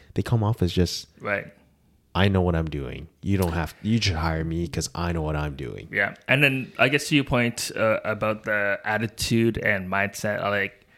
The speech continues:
Speaker 2: I think people who have a growth mindset
Speaker 1: Yep.
Speaker 2: are definitely the ones that are going to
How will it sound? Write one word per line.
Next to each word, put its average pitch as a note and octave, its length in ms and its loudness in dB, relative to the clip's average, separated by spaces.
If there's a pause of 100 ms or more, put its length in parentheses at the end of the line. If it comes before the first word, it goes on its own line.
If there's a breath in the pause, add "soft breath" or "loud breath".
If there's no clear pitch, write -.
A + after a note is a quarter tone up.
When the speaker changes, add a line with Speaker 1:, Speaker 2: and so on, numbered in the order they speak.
(220 soft breath)
Speaker 2:
I A#2 100 4
think A#2 300 2
people A#2 320 2
who A#2+ 120 0
have G#2 160 0
a G2 60 -4
growth G#2+ 400 0
mindset A2+ 560 0 (360)
Speaker 1:
Yep. A#2+ 300 -2
Speaker 2:
are A2+ 140 4
definitely A2+ 380 4
the A2 100 4
ones G#2+ 300 2
that G#2+ 160 2
are - 20 -4
going G#2 220 -2
to G2+ 80 -10